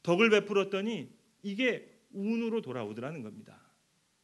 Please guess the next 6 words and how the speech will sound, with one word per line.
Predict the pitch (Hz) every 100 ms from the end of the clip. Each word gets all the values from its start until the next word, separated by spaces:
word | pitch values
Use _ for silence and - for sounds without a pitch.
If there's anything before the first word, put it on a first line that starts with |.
| _ _ _ -
경영학적인 | 175 214 240 233 226 226
전문 | 180 175 180
용어로는 | 170 156 151 196 170 131
윤리 | 165 196 226
경영이라는 | 226 120 127 127 127 156 147
얘긴데, | 95 120 107 95 64